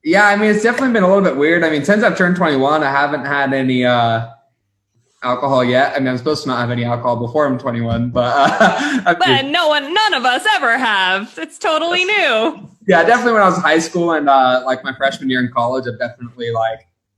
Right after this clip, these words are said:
Speaker 1: definitely went out and, and, and had a good time. But, uh, I mean, I can probably count on both my hands how many times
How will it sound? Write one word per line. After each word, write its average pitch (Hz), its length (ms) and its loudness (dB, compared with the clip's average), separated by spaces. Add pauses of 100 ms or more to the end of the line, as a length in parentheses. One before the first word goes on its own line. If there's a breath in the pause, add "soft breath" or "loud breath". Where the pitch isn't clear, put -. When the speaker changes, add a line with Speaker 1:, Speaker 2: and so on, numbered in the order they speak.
(480)
Speaker 1:
definitely 165 320 0
went 135 120 2
out 135 220 0
and, 123 160 -6
and, 127 160 -8
and 123 160 -6
had 131 160 0
a 127 40 0
good 120 180 -4
time. 131 360 -4
But, 120 220 -2
uh, 113 420 -4 (640)
I 127 40 -2
mean, 131 100 0
I 131 60 0
can 131 180 -4
probably 120 260 -2
count 123 400 -6
on 117 440 -2
both 117 240 -4
my 117 100 -4
hands 117 320 -4
how 117 100 -4
many 110 200 -6
times 110 680 -10